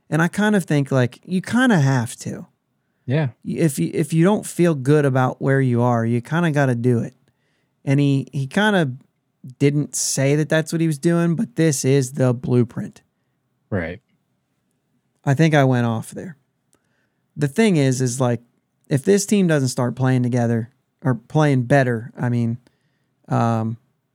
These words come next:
Speaker 1: my goodness, they, they could somehow end up losing a hundred. I think it's gonna be hard to do.
Speaker 2: Yeah.
Speaker 1: But this is all, guys, th-, th-, this is all. We just lost fourteen to one.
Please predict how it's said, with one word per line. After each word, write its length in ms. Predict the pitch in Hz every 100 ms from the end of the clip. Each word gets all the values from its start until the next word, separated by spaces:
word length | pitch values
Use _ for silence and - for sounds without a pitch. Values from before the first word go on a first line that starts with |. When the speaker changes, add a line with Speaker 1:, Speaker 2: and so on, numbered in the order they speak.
| _
Speaker 1:
my 420 | 123 123 143 139
goodness, 600 | 117 - 135 123 - -
they, 220 | 180 151 -
they 180 | 143
could 480 | 165 - 156 165 135
somehow 640 | - 147 143 131 127 127 123
end 260 | 127 123
up 280 | 123 117 - _
losing 420 | 131 127 120 123
a 80 | 117
hundred. 440 | 120 120 113 101 - _ _ _ _ _ _ _ _ _ _ _ _ -
I 200 | - 135
think 180 | 147
it's 160 | 143 131
gonna 160 | 165 143
be 120 | 131
hard 260 | 120 127
to 80 | 123
do. 360 | 117 233 151 151 - _ _ _ _ _
Speaker 2:
Yeah. 340 | 139 107 90 85 _ _ _
Speaker 1:
But 380 | 131 123 120 117 _ _ _ _ _ _ _ _ _ _ _ _ _ _ _ _ _ _ _ _ _ _ _ _
this 240 | 160 185 185
is 140 | 151
all, 220 | 147 131
guys, 340 | 123 123 113 127
th-, 240 | 151 156
th-, 340 | 143 156 151 156
this 260 | 160 151
is 140 | 127 117
all. 240 | 113 110
We 160 | 165 170
just 200 | 151 127
lost 260 | 127 113
fourteen 360 | - 190 - -
to 60 | -
one. 220 | -